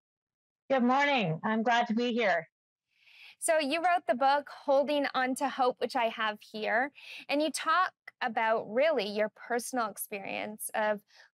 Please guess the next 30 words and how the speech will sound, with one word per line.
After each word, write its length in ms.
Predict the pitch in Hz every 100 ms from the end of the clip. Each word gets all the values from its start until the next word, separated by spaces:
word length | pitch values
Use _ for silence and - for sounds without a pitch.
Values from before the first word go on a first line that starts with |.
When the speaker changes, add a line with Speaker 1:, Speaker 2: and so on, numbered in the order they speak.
| -
Speaker 2:
losing 680 | 196 240 269 269 294 277
your 200 | 247 220
son 520 | 220 - 214 202 208
in 200 | 208 208
an 120 | 202 202
A 160 | 202
T 220 | 208 -
V 160 | 208 208
accident. 680 | 190 190 - - 190 190 -
So 300 | - 220 214 - - _
how 280 | - - 302
did 200 | 339 392 277 220 _ -
losing 400 | 233 247 254 269
your 120 | 254
son 320 | - 214 214
really 280 | 220 262 269
shape 440 | 226 - 226 226 -
the 80 | -
message 680 | 220 214 208 202 - 202 190 - -
of 140 | 185 185
the 80 |
book 360 | 190 185 104 - - -
and 260 | 196 190 196
that 180 | 190 -
season 480 | - - 196 190 180
of 140 | 170
your 120 | - -
life? 260 | - - _ _ _ _ _ _ _ _ _ _ _ _ _ _ _ _ _ _ _ -
Speaker 1:
Well, 180 | 254 254
in, 200 | - 240